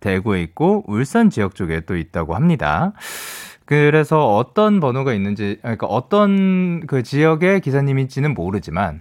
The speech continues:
만약에 칠백이십사 번의 버스를 그 운행을 해주시면서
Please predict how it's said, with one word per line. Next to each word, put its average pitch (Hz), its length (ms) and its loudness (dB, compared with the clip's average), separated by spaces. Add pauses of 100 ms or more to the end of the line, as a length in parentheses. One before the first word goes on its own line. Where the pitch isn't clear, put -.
(120)
만약에 147 720 0 (760)
칠백이십사 190 960 2
번의 170 380 2
버스를 175 920 0 (140)
그 107 500 0
운행을 120 340 -2
해주시면서 175 760 0